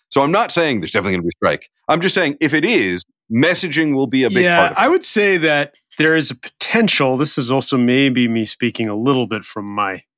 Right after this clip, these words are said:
Speaker 2: bubble, but I think there's something of a fetishization of striking without thinking a lot about the people it impacts.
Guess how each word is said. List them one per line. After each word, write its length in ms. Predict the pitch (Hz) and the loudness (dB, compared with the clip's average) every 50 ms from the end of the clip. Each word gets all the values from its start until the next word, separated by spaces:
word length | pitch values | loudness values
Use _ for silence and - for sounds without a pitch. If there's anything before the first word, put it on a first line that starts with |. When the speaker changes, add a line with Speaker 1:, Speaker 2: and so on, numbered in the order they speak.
| _ _ _ _ _ _ _ _ _ _ _ _ _ 98 92 | _ _ _ _ _ _ _ _ _ _ _ _ _ -12 -4
Speaker 2:
bubble, 460 | - 127 113 110 104 107 104 107 - _ _ _ _ _ _ | 0 0 0 2 0 -2 -4 -4 -6 _ _ _ _ _ _
but 160 | - 120 104 - _ _ _ _ _ _ _ _ | -4 -4 -4 -6 _ _ _ _ _ _ _ _
I 80 | 151 160 | 0 0
think 320 | 156 - - 233 214 175 | 0 0 0 0 2 2
there's 240 | 196 185 165 147 - | 2 0 2 0 0
something 480 | - - 202 208 175 - - 160 147 131 | 0 0 0 0 0 0 0 0 0 0
of 80 | 113 | -2
a 60 | 110 | -4
fetishization 1120 | 101 - - - 151 143 139 135 - - 135 123 104 - 127 120 120 117 - - 135 123 123 | -10 -6 -2 0 0 2 0 0 -2 -2 -4 -4 -4 -2 -2 0 0 0 0 0 2 2 0
of 340 | 123 117 120 120 107 98 - _ _ _ _ _ - | 0 -2 -4 -4 -6 -8 -18 _ _ _ _ _ -4
striking 640 | - - - - 147 143 147 139 - 147 147 139 135 | -2 -2 0 2 2 0 2 0 0 0 0 0 0
without 400 | 123 117 - 135 127 123 127 - _ _ _ | -2 0 0 0 0 0 -2 -4 _ _ _
thinking 320 | - 127 123 120 127 123 | -4 -2 0 0 0 0
a 80 | 120 113 | 0 -2
lot 280 | 113 113 113 117 113 110 | 0 0 2 0 0 0
about 280 | 101 101 113 107 101 - | -2 -2 -2 -4 -4 -6
the 260 | 131 127 120 120 127 | -12 -14 -10 -10 -10
people 360 | 123 - - 156 - 143 139 135 | -6 -4 -4 -2 0 2 2 2
it 80 | 127 | 2
impacts. 720 | 131 131 131 120 - 127 123 117 - - - - - - | 0 0 0 0 0 0 0 -2 -2 -4 -4 -4 -4 -6